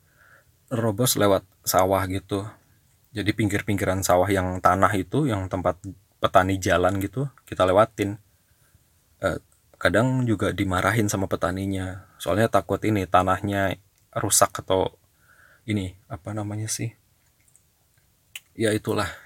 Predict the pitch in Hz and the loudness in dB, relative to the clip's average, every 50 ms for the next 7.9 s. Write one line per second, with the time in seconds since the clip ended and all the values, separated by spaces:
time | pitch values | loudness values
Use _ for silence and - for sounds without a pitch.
0 | - - - - _ _ - - - - - 127 117 110 104 104 113 104 101 101 | -16 -16 -16 -16 _ _ -20 -18 -16 -6 0 2 2 4 4 4 2 2 0 0
1 | - - 98 95 98 98 98 107 107 101 101 - 104 - - 104 - - 90 - | 0 4 4 4 6 6 4 4 2 2 0 0 0 0 -2 -2 -2 -4 -2 -2
2 | 92 92 95 92 95 95 95 95 95 92 95 - 101 - - 92 95 95 95 - | -2 -2 -2 -2 -2 -2 -2 -2 -2 -2 -4 -4 -2 0 0 0 0 0 -2 -4
3 | 98 95 92 90 95 92 92 92 - - - 95 92 90 - 95 92 - - _ | -4 -4 -4 -4 -4 -2 -4 -4 -6 -8 -8 -8 -6 -4 -4 -6 -6 -6 -10 _
4 | _ _ _ _ - - - - - - - - - 90 90 92 92 95 - 101 | _ _ _ _ -20 -20 -20 -20 -20 -20 -12 -8 -8 -6 -6 -6 -8 -6 -4 0
5 | 98 101 104 101 98 95 92 92 92 87 90 90 92 98 110 117 120 120 120 - | 0 2 2 2 0 0 0 -2 -2 -4 -4 -4 0 2 4 4 4 4 2 2
6 | 160 160 156 143 147 156 156 147 143 151 165 175 165 147 123 98 90 87 92 90 | 2 2 4 4 4 6 6 6 4 2 2 2 2 4 4 2 2 0 0 -2
7 | 85 - - - 113 113 110 107 101 127 131 - 147 147 - - 160 | 0 -2 -4 -4 -2 0 2 2 2 0 -2 0 -2 -4 -4 -4 -6